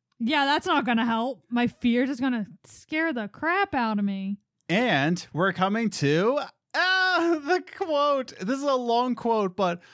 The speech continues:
Speaker 2: okay. Let's read this. This come from I G N. This is down below, uh, in the description. The patent explains that the, that the robot has a love index.
Speaker 1: Okay.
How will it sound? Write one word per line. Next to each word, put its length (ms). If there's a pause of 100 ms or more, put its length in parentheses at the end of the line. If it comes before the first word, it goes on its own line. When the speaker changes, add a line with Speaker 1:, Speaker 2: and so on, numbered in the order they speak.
(240)
Speaker 2:
okay. 400 (800)
Let's 340
read 380
this. 420 (480)
This 220
come 160
from 160
I 160
G 260
N. 160
This 160
is 140
down 200
below, 340 (360)
uh, 240
in 80
the 80
description. 640 (500)
The 180
patent 720
explains 840
that 200
the, 340
that 140
the 80
robot 440
has 320
a 160
love 400
index. 840 (160)
Speaker 1:
Okay. 460